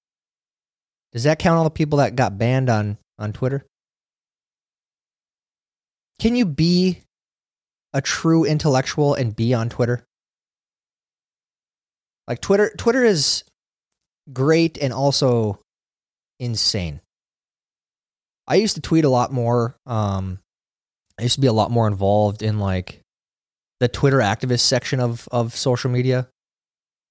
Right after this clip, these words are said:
You know, you're like, "Oh, what's this? This is B S. What?" You know?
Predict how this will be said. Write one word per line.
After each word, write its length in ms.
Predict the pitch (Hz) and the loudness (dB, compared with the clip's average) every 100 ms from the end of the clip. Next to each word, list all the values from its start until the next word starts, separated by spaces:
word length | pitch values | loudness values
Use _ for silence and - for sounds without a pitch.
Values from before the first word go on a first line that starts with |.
| _ _ _ - | _ _ _ -12
You 60 | 117 | -4
know, 60 | |
you're 100 | 113 | -2
like, 160 | 110 110 | 0 0
"Oh, 140 | 202 | 0
what's 240 | 214 220 - | 0 -2 0
this? 200 | 247 - | 0 0
This 140 | 226 | -2
is 140 | 226 | -2
B 260 | 202 254 254 | -2 0 2
S. 240 | 240 202 | 2 2
What?" 380 | 214 220 226 - | 0 0 0 -4
You 80 | - | -6
know? 240 | 127 110 | -4 -4